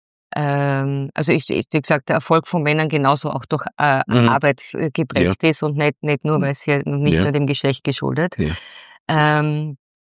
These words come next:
Speaker 1: was es schon ist, und das war vor, komme zurück auf meine Anfänge,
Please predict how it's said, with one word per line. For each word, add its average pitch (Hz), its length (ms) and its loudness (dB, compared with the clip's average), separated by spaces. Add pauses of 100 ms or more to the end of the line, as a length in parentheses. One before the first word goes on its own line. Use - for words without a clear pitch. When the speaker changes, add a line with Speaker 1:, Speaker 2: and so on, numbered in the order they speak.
(880)
Speaker 1:
was 165 260 0
es 190 200 2
schon 175 320 2
ist, 220 300 2
und 175 160 -4
das 165 220 -4
war 156 520 2
vor, 143 920 0 (460)
komme 151 300 0
zurück 175 340 -2
auf 165 140 -4
meine 151 180 2
Anfänge, 160 760 0